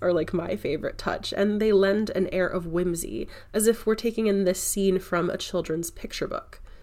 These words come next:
Now, the moon is implied but not depicted in Wood's scene. The inference we can make based on those long shadows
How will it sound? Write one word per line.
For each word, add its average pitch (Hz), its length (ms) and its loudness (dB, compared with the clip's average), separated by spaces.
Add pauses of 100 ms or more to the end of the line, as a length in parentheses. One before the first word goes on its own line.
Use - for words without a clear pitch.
(580)
Now, 247 160 4
the 226 160 2
moon 254 680 6
is 185 200 2
implied 220 880 0
but - 120 0
not 196 320 2
depicted 180 680 -2
in 170 180 0
Wood's 165 420 -4
scene. - 540 -4 (380)
The 202 120 2
inference 214 460 6
we 196 60 2
can 175 180 -2
make - 260 -2
based 175 340 2
on 170 200 0
those 165 380 -2
long 156 400 -2
shadows 175 680 0